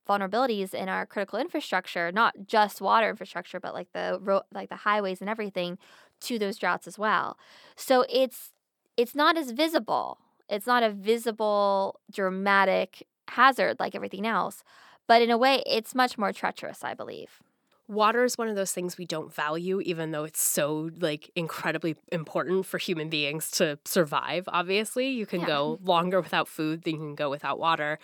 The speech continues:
Speaker 2: But we don't value it in the same way we should because it's always been so readily available to us in the U S. And we don't see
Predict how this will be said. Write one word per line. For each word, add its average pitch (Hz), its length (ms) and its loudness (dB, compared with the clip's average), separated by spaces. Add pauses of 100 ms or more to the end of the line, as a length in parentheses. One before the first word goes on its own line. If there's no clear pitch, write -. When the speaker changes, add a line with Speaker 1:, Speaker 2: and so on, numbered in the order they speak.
(340)
Speaker 2:
But 214 160 8
we 220 120 -2
don't 220 360 2 (200)
value 226 500 2
it 180 140 2
in 170 100 -4
the 170 60 -4
same 170 320 -2
way 165 140 -2
we 160 120 -6
should 240 320 -2
because - 540 -4
it's 190 120 -8
always 160 280 -4
been 151 360 -8
so 185 360 0
readily 156 420 -4
available 156 480 -4
to - 160 -8
us 127 240 -8
in 151 120 -8
the 151 120 -6
U 139 160 -8
S. - 360 -10 (760)
And 240 280 6
we 208 120 0
don't 190 380 2
see 165 500 -6